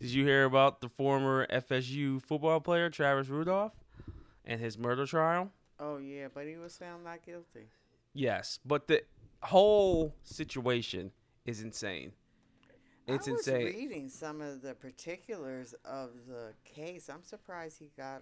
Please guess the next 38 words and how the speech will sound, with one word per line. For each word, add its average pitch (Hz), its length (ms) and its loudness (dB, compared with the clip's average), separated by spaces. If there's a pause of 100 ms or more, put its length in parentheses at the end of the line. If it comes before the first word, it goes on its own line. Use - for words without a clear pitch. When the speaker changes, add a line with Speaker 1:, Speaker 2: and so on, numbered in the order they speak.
Speaker 2:
off. 123 400 -12 (580)
Speaker 1:
What 196 120 0
do 269 40 4
you 277 60 4
mean 285 280 6
you, 165 160 -4 (120)
he 180 220 -8
got 156 380 4
off? 143 440 6
He 131 260 -4
shouldn't 302 300 2
have 269 80 2
been 294 100 4
on 214 220 4
trial 254 560 4
in 247 100 2
the 254 60 -2
first 330 400 4
place. 117 500 -2 (760)
So, 214 460 4
i-, 139 60 4
okay, 151 400 2
so 135 160 -2
you, 180 240 -2 (180)
I 92 180 0
don't 143 200 0
know 123 180 -2
if 113 140 -10
you 117 100 -6
know 101 440 -2 (520)
everything 117 360 -2
that 98 160 -4
happened. 92 400 -6 (500)
So, 117 420 2 (100)
basically 277 400 0
what 196 200 4
happened 98 420 -2 (420)
was 98 440 -6